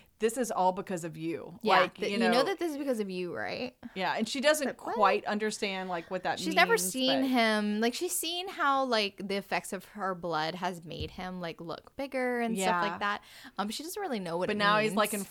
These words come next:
Speaker 1: full rage.
Speaker 2: Full rage, and, like,
Speaker 1: <laughs>
Speaker 2: he's using his, like, he has, like, vamp rances with, like, you know, hidden little swords in his, uh, wrists and stuff like that. And, like, literally what would take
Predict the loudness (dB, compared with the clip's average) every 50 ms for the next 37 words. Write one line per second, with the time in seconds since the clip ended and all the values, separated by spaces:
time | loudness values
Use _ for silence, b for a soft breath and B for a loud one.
0 | -8 -4 -2 -2 -2 -2 -2 -2 -4 -4 -4 -6 -6 -8 -8 -10 -12 -12 -12 -6
1 | 0 2 2 4 4 4 4 6 6 6 6 6 6 6 6 4 4 2 -2 -4
2 | -2 0 0 0 0 0 0 0 0 2 0 0 -2 -4 -6 -6 -4 -4 -4 -4
3 | -4 -4 -4 -4 -2 -4 -2 -2 -2 -4 -4 -2 -2 -2 -2 -2 -4 -6 -8 -10
4 | -8 -8 -8 -8 -8 -6 -6 -6 -6 -6 -8 -6 -6 -8 -8 -6 -4 -4 -4 -4
5 | -6 -6 -6 -6 -6 -4 -6 -6 -6 -6 -6 -8 -6 -6 -8 -8 -8 -8 -8 -8
6 | -6 -4 -4 -4 -4 -6 -6 -6 -6 -4 -4 -4 -4 -4 -6 -6 -6 -6 -6 -6
7 | -6 -6 -8 -6 -6 -6 -8 -8 -6 -6 -4 -4 -4 -4 -6 -8 -8 -8 -8 -10
8 | -10 -10 -10 -10 -8 -10 -10 -6 -2 0 0 0 -2 -4 B B B B -10 B
9 | -2 0 2 2 0 -2 -4 -6 _ -4 0 2 4 4 2 2 0 -2 -2 0
10 | 0 0 0 0 2 2 2 2 2 0 -2 -4 -6 -4 -4 -4 -4 -6